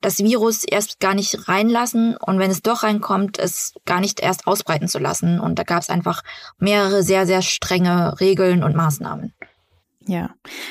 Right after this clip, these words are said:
Speaker 2: also ganz konkret gab's eben diese restriktiven Einreisebeschränkungen, ist nicht nur aus China, sondern zur ganzen Welt. Die haben einfach wirklich komplett das Land dicht gemacht und weitreichende Grenzkontrollen eingeführt.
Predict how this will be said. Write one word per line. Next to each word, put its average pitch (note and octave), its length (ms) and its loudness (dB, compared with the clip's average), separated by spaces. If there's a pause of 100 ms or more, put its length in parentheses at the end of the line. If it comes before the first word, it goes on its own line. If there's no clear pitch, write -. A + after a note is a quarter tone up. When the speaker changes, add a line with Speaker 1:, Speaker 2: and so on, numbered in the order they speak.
Speaker 2:
also F3+ 160 -4
ganz G3 160 -2
konkret A3+ 560 -2
gab's F3+ 240 -4
eben F3 240 0
diese F3 480 -4
restriktiven G3 500 -2
Einreisebeschränkungen, G#3+ 960 0
ist E3 140 -4
nicht F#3 180 -4
nur E3+ 280 -2
aus F3+ 160 -2
China, A3 400 0
sondern F3 320 -2
zur F#3 120 -6
ganzen F#3 280 -2
Welt. A3 220 0
Die F#3+ 40 -2
haben F3+ 80 -2
einfach G3 220 -6
wirklich G3+ 280 -4
komplett G3+ 440 -4
das F#3+ 100 -4
Land G3 260 0
dicht G#3+ 200 -4
gemacht F3 340 -2
und F3 180 -2 (520)
weitreichende F3+ 760 0
Grenzkontrollen E3+ 1000 -4
eingeführt. F3+ 680 -4